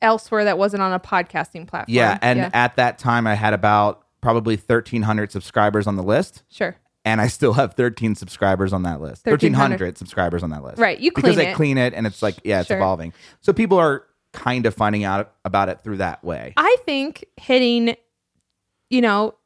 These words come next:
Speaker 1: the trend towards two thousand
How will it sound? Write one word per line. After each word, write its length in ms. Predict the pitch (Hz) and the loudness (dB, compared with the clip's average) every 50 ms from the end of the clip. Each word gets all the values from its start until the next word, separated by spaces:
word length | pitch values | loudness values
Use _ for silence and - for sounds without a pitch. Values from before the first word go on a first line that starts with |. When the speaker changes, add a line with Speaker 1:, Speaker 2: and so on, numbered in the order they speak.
| _ _ _ _ _ _ _ _ _ _ _ _ _ _ 208 - | _ _ _ _ _ _ _ _ _ _ _ _ _ _ -6 0
Speaker 1:
the 120 | - 226 | 0 0
trend 540 | 220 - - - 247 233 226 226 240 247 240 | 0 0 -6 -2 0 0 0 0 -2 -4 -4
towards 640 | - - 220 214 208 202 202 202 196 196 - - - _ | -2 0 0 2 2 2 2 2 0 -4 -10 -20 -20 _
two 240 | _ - - 226 233 | _ -8 -4 -4 -2
thousand 720 | 226 - 208 190 196 202 196 196 185 180 185 185 196 208 | 0 0 0 2 0 0 -2 -6 -6 -6 -6 -8 -10 -12